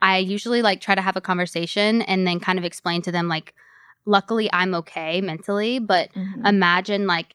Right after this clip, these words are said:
Speaker 1: if, you know, it was someone else. Like, I have a lot
Speaker 2: Yeah.
Speaker 1: of younger friends in social media, um, that are, you know, sixteen,
Speaker 2: Mm-hmm.
Speaker 1: seventeen, going through that time with all these eyes on them. Imagine if
Speaker 2: Mm-hmm.
Speaker 1: they're already having,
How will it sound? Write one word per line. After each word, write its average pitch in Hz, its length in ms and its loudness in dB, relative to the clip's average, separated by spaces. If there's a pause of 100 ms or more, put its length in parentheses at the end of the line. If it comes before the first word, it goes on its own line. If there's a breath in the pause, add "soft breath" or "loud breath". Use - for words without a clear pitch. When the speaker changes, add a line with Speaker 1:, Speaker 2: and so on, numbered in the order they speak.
Speaker 1:
if, 190 160 -4
you 196 260 -4
know, 180 200 2
it - 20 0
was 180 140 -6
someone 180 320 -2
else. 160 240 -2
Like, 170 120 -4
I 165 40 -6
have 180 180 -2
a 180 60 0
lot 175 160 4
Speaker 2:
Yeah. 277 460 2
Speaker 1:
of 185 60 -2
younger 196 520 4 (260)
friends 180 240 0
in 170 120 -6
social 170 280 -6
media, 165 540 -2
um, 156 420 -2
that 180 140 0
are, 185 60 0
you 180 120 0
know, 160 140 -2
sixteen, 220 1000 0
Speaker 2:
Mm-hmm. 180 80 0
Speaker 1:
seventeen, 208 720 0
going 180 240 2
through 208 140 -4
that 202 180 0
time 214 400 2
with 165 160 -2
all 175 140 2
these 196 180 0
eyes 214 240 2
on 190 140 0
them. 165 180 0
Imagine 185 400 2
if 220 80 2
Speaker 2:
Mm-hmm. 214 60 0
Speaker 1:
they're 196 280 4
already 190 300 2
having, 180 480 -2